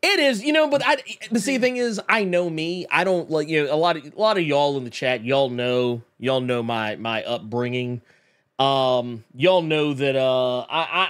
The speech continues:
I grew up a kid who used to go to Memphis wrestling, you know, on the weekends, uh, get up in the morning, watch it on Saturdays, go to the Coliseum,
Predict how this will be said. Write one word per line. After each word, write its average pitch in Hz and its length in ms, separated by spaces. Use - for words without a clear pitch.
I 220 60
grew 214 180
up 208 80
a 170 60
kid 180 360
who 151 380
used 180 260
to 151 60
go 165 300
to 139 640
Memphis 147 480
wrestling, 160 640
you 143 180
know, 139 120
on 143 120
the 135 60
weekends, 143 760
uh, 127 360
get 127 160
up - 120
in 139 80
the 123 60
morning, 123 360
watch 123 320
it 117 60
on 110 100
Saturdays, 113 880
go 117 140
to 120 100
the 98 80
Coliseum, 120 920